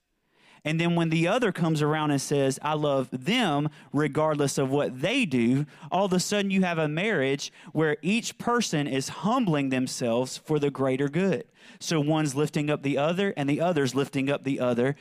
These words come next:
And you're traveling along this covenant relationship that ends in a beautiful life and family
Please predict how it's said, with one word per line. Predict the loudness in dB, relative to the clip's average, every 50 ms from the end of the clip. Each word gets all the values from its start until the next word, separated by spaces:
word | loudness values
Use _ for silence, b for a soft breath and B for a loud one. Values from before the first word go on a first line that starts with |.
| B B B -8
And | -6 -4 -2 0
you're | -2 -2
traveling | -2 -4 -4 -4 -2 -2 -2 -2 -2 0 0 0
along | 0 2 2 2 0 0
this | 0 0 0 -2 -4
covenant | -6 -6 -4 -2 0 0 0 0 0 0 0
relationship | 0 0 0 0 0 -2 -2 -2 -4 -4 -2 -2 -2 -2
that | 0 -2 -2 -2 -4 -4
ends | -4 -2 0 0 0 0 -2 -2 -4 -8 B B B B -12 B
in | -4 -2 -2 -2 -2 -2 -2
a | -2 -2 -2
beautiful | -4 -2 0 0 2 2 2 2 0 0 0 0
life | 0 0 0 0 0 -2 -4 -4 -8 B B -10
and | B -6 -6 -6
family | -6 -6 -4 -2 -2 -2 0 0 0 0 -2 -2